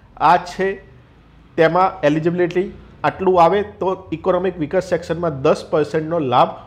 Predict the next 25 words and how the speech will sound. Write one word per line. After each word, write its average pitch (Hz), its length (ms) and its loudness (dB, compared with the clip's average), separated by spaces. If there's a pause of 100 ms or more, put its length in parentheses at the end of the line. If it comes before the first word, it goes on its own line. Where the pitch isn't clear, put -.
(120)
મળી 143 300 2
શકશે. - 420 -10 (840)
હવે 165 180 4
આગળ 185 260 6
જઈએ 208 320 -2
તો - 320 -8
કયા 175 400 2 (120)
અનુચ્છેદમાં 180 540 -2
ફેરફાર 175 360 -2
થશે 180 320 -12 (200)
અને 147 240 -2
આ 165 240 0
પ્રિલિમ 175 420 -2
પર્સપેક્ટિવ 175 580 -6
ખૂબ 151 380 0
જ 175 200 -4
ઇમ્પોર્ટન્ટ 147 520 -2
છે. 98 220 -8 (760)
તો 180 60 2
અહીંયા 202 160 2
બે 160 360 2
અનુચ્છેદ 175 460 -2
છે 190 100 -4
બંધારણની, 139 680 -2 (220)
મૂળભૂત 143 560 -2